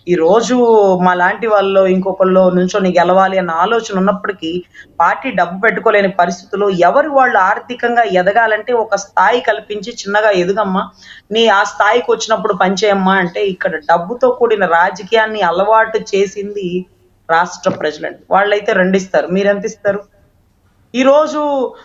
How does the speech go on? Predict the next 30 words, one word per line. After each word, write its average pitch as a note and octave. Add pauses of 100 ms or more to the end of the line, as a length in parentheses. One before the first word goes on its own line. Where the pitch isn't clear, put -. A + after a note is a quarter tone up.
(140)
కుక్కకి C4+
రేటు A#3
ఉంది, F#3
ఆవుకి B3+
రేటు G#3
ఉంది, F3+
పందికి A#3+
రేటు G3+
ఉంది, F3 (420)
కోడికి C#4
రేటు G#3+
ఉంది, G3+
మరి A#3+
నీకెంత C#4
రేటు A#3
అంటూ G#3+ (500)
ఏదైతే C4
కొన్ని B3+
వీడియోస్ C4
షేర్ B3+
అవుతున్నాయో, A#3
అయినా B3+
సరే, B3+
"ఆ, G#3
ఏదో G#3
మాట్లాడతారులే, G3+
నాకు F#3
ఎంత F#3
ఇస్తారు F#3
ఓటుకి F3